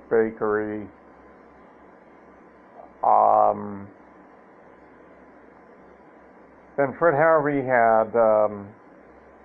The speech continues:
a bar he called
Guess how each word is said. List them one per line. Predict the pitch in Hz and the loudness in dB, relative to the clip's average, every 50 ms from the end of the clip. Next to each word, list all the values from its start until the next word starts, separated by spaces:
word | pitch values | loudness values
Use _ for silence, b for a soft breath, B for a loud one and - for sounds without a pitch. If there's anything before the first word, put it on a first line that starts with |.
| - - - - - - - - - - - - - - - - - - - - - - - - - - - - - | -20 -20 -20 -20 -20 -20 -20 -20 -20 -20 -20 -20 -20 -20 -20 -20 -20 -20 -20 -20 -20 -20 -20 -20 -20 -20 -20 -8 -4
a | 135 123 | -4 -2
bar | 104 120 135 135 123 123 123 120 | 0 2 2 4 4 4 2 0
he | 110 120 | -2 -4
called | 113 - 127 120 113 117 117 120 113 101 104 | -6 -2 0 2 2 4 2 2 0 -4 -8